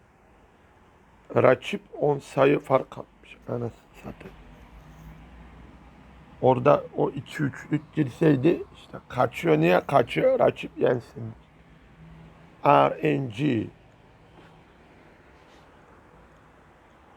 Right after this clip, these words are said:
Bakalım büyük usta Curry, şey, Curry'i alınca ne olacak? Dediğim gibi şu Tatum satılsa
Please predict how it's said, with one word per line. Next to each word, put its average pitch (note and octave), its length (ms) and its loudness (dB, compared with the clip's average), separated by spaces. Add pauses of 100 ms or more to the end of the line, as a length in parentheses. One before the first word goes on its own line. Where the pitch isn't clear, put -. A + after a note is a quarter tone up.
(680)
Bakalım E3 760 2
büyük F3 360 -2
usta E3 420 6
Curry, - 800 -2
şey, C#3 300 -4
Curry'i C#3 400 4
alınca C#3 640 4 (160)
ne C3+ 120 -6
olacak? C3 540 2 (1800)
Dediğim D#3+ 480 4
gibi C3+ 380 0 (1120)
şu - 280 -10
Tatum D3 420 0
satılsa - 760 2